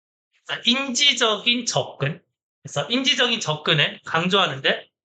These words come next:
어떤 손실을 강조한다고? 나이가 들면서. 그러면 나이가 들면서 뭔가 손실되어진다는 거는 부정이잖아?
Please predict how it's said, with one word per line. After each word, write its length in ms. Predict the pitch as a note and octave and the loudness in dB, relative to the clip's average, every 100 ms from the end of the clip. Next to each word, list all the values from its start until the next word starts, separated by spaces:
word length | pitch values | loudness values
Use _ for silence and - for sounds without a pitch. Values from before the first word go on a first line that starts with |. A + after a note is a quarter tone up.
| _ - | _ -4
어떤 200 | F#3 F#3+ | 0 0
손실을 500 | - D#4 - D#4+ C4+ | -2 -4 -2 0 0
강조한다고? 760 | D3+ C3+ C3+ A#2+ A2+ B2 F#3+ | -2 -2 -2 -2 -2 -4 -4
나이가 360 | D3+ C#3+ E3 D3+ | 0 0 0 -2
들면서. 540 | A#2+ A2 A2 G3 - _ _ _ _ _ _ _ _ _ _ _ | -4 -4 -4 -6 -8 _ _ _ _ _ _ _ _ _ _ _
그러면 200 | - B3 | 0 2
나이가 380 | F#3 G#3 C#4 C4+ | 4 2 2 0
들면서 320 | G#3+ A#3 A#3 F#3 | 0 0 0 -2
뭔가 240 | G3 G3+ | 0 0
손실되어진다는 840 | B3 B3+ B3+ A3+ G3 E3 E3 F3 D#3+ | 0 -2 0 0 0 0 2 2 0
거는 220 | D#3 C3 | -2 -2
부정이잖아? 800 | - D#3+ G#3+ E3+ B2 A#2+ G3+ | -4 0 0 0 -2 -4 -4